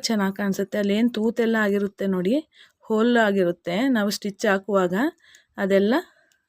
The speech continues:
ಇದರಿಂದ ಕವರ್ ಆಗುತ್ತೆ. ಇದು ಚೆನ್ನಾಗಿ ಕಾಣಿಸುತ್ತೆ. ಡಿಸೈನ್ ಅಲ್ಲಿಗೆ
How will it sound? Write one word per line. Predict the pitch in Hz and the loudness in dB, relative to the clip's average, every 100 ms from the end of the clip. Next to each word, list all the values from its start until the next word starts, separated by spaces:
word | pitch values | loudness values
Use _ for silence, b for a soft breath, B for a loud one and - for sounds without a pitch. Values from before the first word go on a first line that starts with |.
| _ | _
ಇದರಿಂದ | 220 190 202 202 277 | -10 -4 0 2 2
ಕವರ್ | - 220 196 190 | 2 2 2 2
ಆಗುತ್ತೆ. | 180 180 240 320 b b b b _ - | 0 -2 -4 -8 b b b b _ -8
ಇದು | 202 208 269 | -4 -2 -2
ಚೆನ್ನಾಗಿ | - 214 202 190 | -2 0 -2 -2
ಕಾಣಿಸುತ್ತೆ. | 190 175 180 - - - | -4 -4 -6 -8 -8 -4
ಡಿಸೈನ್ | 208 190 202 208 | -2 0 0 0
ಅಲ್ಲಿಗೆ | 185 180 190 302 | -2 -2 0 -2